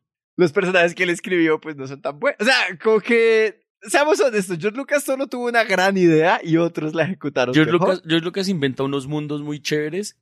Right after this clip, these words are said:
Speaker 2: y a grandes rasgos buenos personajes, pero sí deja que otros dos desarrollen, sí, baila.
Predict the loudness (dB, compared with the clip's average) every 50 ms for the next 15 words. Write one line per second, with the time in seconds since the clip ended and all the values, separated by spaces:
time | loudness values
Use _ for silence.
0 | _ -4 0 0 0 0 -2 -4 _ -2 -2 0 2 2 2 2 0 -2 -4 -4
1 | -2 -2 -2 -2 -2 -4 -6 -6 -4 -4 -4 -4 -4 -8 -10 -10 -10 -10 -10 -10
2 | -10 -10 -10 -12 -14 -16 -20 _ _ _ -6 -6 -4 -4 -6 -8 -10 -10 -10 -12
3 | -16 -18 -18 -18 -18 -16 -16 -16 -18 -18 -18 -18 -18 -18 -18 -18 -20 -20 -20 _
4 | _ _ _ _ _ _ -20 _ _